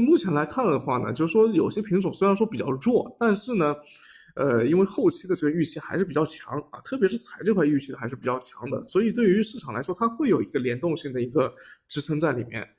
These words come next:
呃，所以我们这个刚刚说到了，我们开头就跟大家说了，今-，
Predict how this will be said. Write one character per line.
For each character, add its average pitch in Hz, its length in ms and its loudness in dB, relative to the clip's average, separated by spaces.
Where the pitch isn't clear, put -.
呃， 117 640 0
所 165 160 0
以 - 40 6
我 131 180 0
们 135 320 2
这 139 120 -4
个 107 140 -2
刚 127 240 -2
刚 135 80 0
说 131 160 0
到 147 100 4
了， 113 140 2
我 - 60 -16
们 117 100 -8
开 143 180 -4
头 131 120 2
就 120 80 -6
跟 131 100 -2
大 131 80 0
家 127 80 0
说 143 240 2
了， 113 80 -2
今-， 147 260 -6